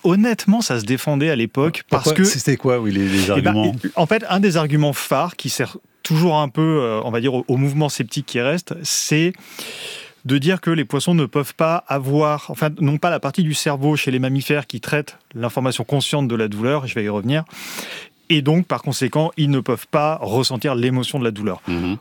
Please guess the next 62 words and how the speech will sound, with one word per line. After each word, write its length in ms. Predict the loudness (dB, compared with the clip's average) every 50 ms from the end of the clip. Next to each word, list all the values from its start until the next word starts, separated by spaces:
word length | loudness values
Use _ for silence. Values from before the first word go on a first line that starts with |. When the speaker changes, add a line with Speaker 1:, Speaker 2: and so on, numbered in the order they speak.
| _
Speaker 1:
Or, 240 | -2 0 0 2 2
aujourd'hui, 300 | 0 0 0 -2 0 -2 -2
on 60 | -2
sait 160 | -2 -4 -6
que 60 | -6
c'est, 100 | -8 -10 -10 -10
c'est 160 | -6 -6 -6 -6
plus 140 | -6 -8 -8
le 60 | -4
cas. 160 | -4 -4 -4 -4 _ _ _ _ _ _ _ _ _ _ _ _ _ _ _ _ -20 _ _ _ -6
Et 60 | -4
c'est 160 | -2 0 2
là 100 | 2 2
où 60 | 0 0
c'est 100 | -2 -2
intéressant, 360 | -2 -2 -2 -2 0 0 0
justement, 360 | 0 -2 0 0 0 0 0
parce 220 | 0 -2 -4 -4
que 280 | -2 -2 0 2 0 0
si 160 | -2 -2 -2 -2
on 80 | -2
prend 160 | -2 -2 -2
la 100 | -2 -2
définition 460 | 0 -2 -2 0 0 0 0 0 -2 -2
de 40 | -2
la 80 | -2
douleur, 480 | -2 -2 -2 0 0 0 0 -2 -6 -12 _ _ _ _
qui 240 | -8 -2 0 2 2
est 40 | 0
celle 440 | 0 0 0 0 0 0 -2 -4 -8 -10 -14
de, 520 | -12 -12 -10 -4 0 2 2 2 2 0 -2 -6 -14 -20 -20 -20 _ _ -6
alors 240 | -4 -2 -2 -2
en 60 | -2 -4
français, 540 | -4 -2 -2 -2 0 0 0 0 0 0 0 0 0 0
<laughs> 140 | 0 0
Association 500 | 0 -2 0 0 0 0 0 0 0 0
internationale 600 | -2 0 0 0 -2 -2 0 0 2 2 2 0 0
pour 100 | 0 0
l'étude 260 | 0 0 0 0 0
de 80 | 2 2
la 120 | 2 0
douleur, 380 | 0 0 2 2 2 2 0 -4 -10 -18 -20 -20 -20 -10 _
qui 60 | -2 0
est 20 |
l'organisme 500 | 0 0 2 2 2 2 2 2 2 0
de 40 | 0
référence, 520 | 0 -2 -2 -2 -2 0 2 0 0 -2 -6 -12 -16 -16 -16 -16 -16 -16 -18 -8 -4
et 260 | -2 0 0 0 -2 -2
ils 180 | 0 0 2
ont 60 | 2 2
remis 220 | 2 2 4 2
à 80 | 2 2
jour 160 | 0 0 0
leur 120 | 0 0 -2
définition 460 | -2 -2 -2 -2 -2 0 0 -2 -2
en 40 | 0
deux 100 | 0 2
mille 160 | 2 2 2
vingt. 140 | 2 2 2
La 80 | 2 0
définition, 640 | 0 0 0 0 0 0 0 0 0 0 2 2
c'est : « 420 | 0 0 0 0 0 2 0 -2